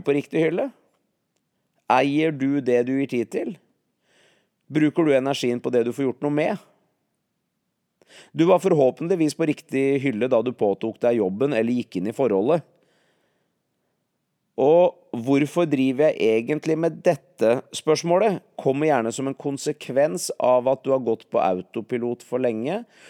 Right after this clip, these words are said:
og vært deltager i stedet for eier av din posisjon. Kanskje har du latt den andre få det som han eller hun vil,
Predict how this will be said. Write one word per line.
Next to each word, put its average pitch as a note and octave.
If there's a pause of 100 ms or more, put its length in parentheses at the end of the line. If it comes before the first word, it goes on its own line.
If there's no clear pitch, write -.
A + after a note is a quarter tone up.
(140)
og C#3
vært C#3 (100)
deltager A#2
i C3+
stedet G#2+
for C3+
eier A#2+
av D#3+
din G2
posisjon. G#2 (1120)
Kanskje D#3
har D3+
du D3+
latt C#3
den C#3
andre A2+
få A#2
det A2
som B2+
han G#2+
eller A2+
hun A2+
vil, A#2+